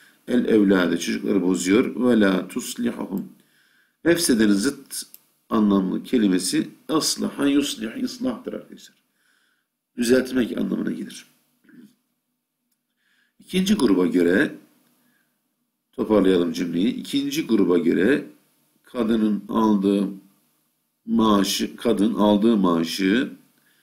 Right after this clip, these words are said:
kadın işinden aldığı maaşı, çocuklarını bozan, onlara bir fayda sağlamayan, düzeltmeyen hizmetçiye ver. İkinci gruba göre kadın,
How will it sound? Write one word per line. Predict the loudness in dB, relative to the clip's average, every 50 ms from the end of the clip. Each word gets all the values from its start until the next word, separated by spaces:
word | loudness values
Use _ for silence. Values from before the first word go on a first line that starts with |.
| _ _ _ _ _ -4
kadın | -2 2 2 2 2 0
işinden | -2 -4 -4 -4 -2 0 0 2 2
aldığı | 2 2 2 2 2 2 2
maaşı, | 2 0 -2 -4 -4 -6 -4 -2 0 2 2 2 2 0 -2 -8 -14 _ _ _ _ _ -20 -20 -20 _ _ _ _ -10
çocuklarını | -4 -2 0 0 0 0 2 2 4 4 4 4 2 2 2 2 0 -4 -10 -20 _ -12
bozan, | -4 0 2 4 4 4 4 2 2 2 0 -2 -6 -12 -14 -18 _ _ _ _ _ _ _ _ _ _ _ _ _ _ _ _ _ _ _ _ _ _ _ _ _ _ _ _ _ _ _ _ -4
onlara | 0 2 4 4 6 6 6 4 4 2 2 2
bir | 2 4 4
fayda | 2 0 2 4 4 6 6 6 4 4 4 0 -2
sağlamayan, | -4 -4 0 2 2 4 4 4 4 4 4 2 2 0 0 -2
düzeltmeyen | -4 -2 0 2 2 2 0 -2 -4 -2 0 0 2 2 0 0
hizmetçiye | 0 0 0 0 0 0 2 2 2 2 0 -4 -8 -6 -4 0 2 2 2 2
ver. | 2 0 -2 -4 -10 -18 -20 -20 -20 -20 -20 -20 -20 -20 -20 -20 _ _ _ _ _ _ _ _ _ _ _ _ _ _ _ _ _ _ _ _ _ _ _ _ _ _ _ _ _ _ _ _
İkinci | -16 -14 -12 -8 -4 -4 -2
gruba | -2 -2 -2 -2 -4 -6
göre | -6 -8 -8 -8 -10 -12
kadın, | -10 -10 -8 -6 -4 -2 -2 -2 -2 -4 -8